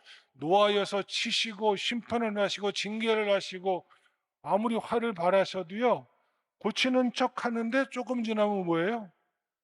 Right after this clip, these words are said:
다시 돌아가요. 여러분, 이걸 적나라하게 보여주고 있는 성경이, 여러분, 사사기예요, 사사기.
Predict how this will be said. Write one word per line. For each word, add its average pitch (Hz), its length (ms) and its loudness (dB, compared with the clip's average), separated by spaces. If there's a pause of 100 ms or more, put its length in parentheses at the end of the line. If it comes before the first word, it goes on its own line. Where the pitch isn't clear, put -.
(320)
다시 139 320 -10
돌아가요. 107 480 -20 (1000)
여러분, 233 260 -6
이걸 196 300 -4
적나라하게 208 680 -4
보여주고 165 600 -4
있는 165 140 -10
성경이, 160 800 -10 (720)
여러분, 131 500 -14 (400)
사사기예요, 165 840 -14
사사기. 143 500 -20